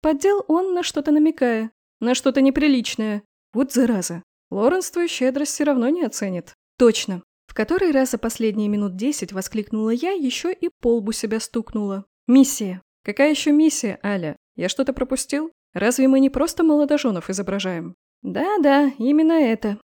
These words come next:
Засуетилась я, торопливо скидывая жакет.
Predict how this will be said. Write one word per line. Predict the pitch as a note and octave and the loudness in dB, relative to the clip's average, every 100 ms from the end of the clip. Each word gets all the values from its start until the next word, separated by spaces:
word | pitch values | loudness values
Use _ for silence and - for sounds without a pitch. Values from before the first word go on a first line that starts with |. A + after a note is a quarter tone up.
| _ _ | _ _
Засуетилась | G3+ G#3 G#3+ C#4 C#4+ F#4 F#4+ D4 A3 | -6 -4 0 0 0 2 2 0 -2
я, | A3 D#4+ | -2 -2
торопливо | D#4+ D4+ C#4 A3 C#4 | 0 0 0 -4 -4
скидывая | C#4 - G#3 G#3 A3 | -6 -6 -4 -4 -4
жакет. | B3 A#3+ F3+ C#3 | -4 -4 -8 -8